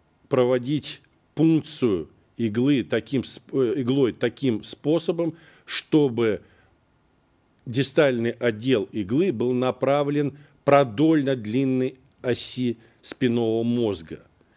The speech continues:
И вы видите, практически в три раза разница, если мы начинаем вкол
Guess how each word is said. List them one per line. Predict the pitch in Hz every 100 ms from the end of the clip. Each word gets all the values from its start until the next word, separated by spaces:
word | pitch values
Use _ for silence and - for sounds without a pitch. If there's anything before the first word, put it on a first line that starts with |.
| _ _ -
И | 107 107
вы | - 110
видите, | 110 101 90
практически | - 107 - 113 - 95 - 95 80 _ _
в | -
три | - 107
раза | 107 120 127 123 -
разница, | 101 104 110 104 107 110 - 143 _ _ _ _ _ _ _ -
если | 117 117 - 107
мы | 98 110 117 117 _
начинаем | 110 98 110 107 104 101 92 - _ _ _
вкол | - - 117 113